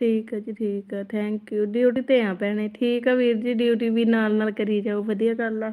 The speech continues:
ਹਨਾ, ਵਧੀਆ ਗੱਲ ਆ। ਵਾਹਿਗੁਰੂ ਜੀ, ਵਾਹਿਗੁਰੂ। ਦਲਵਿੰਦਰ ਵੀਰੇ, ਵਾਹਿਗੁਰੂ ਜੀ, ਵਾਹਿਗੁਰੂ, ਸਤਿਨਾਮ।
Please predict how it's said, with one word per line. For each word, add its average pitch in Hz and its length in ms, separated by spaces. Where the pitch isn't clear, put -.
ਹਨਾ, 233 180
ਵਧੀਆ 240 260
ਗੱਲ 233 220
ਆ। 233 60
ਵਾਹਿਗੁਰੂ 233 520
ਜੀ, 220 280
ਵਾਹਿਗੁਰੂ। 214 880
ਦਲਵਿੰਦਰ 220 560
ਵੀਰੇ, 233 220
ਵਾਹਿਗੁਰੂ 226 500
ਜੀ, 220 140
ਵਾਹਿਗੁਰੂ, 220 480
ਸਤਿਨਾਮ। 214 680